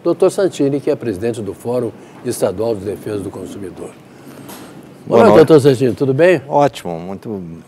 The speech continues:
Speaker 2: tranquilo, né? Chuvinha de verão,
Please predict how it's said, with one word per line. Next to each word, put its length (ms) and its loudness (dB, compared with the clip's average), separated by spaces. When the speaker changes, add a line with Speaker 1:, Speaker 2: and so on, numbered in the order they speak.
Speaker 2:
tranquilo, 640 2
né? 680 -4
Chuvinha 420 0
de 80 0
verão, 580 2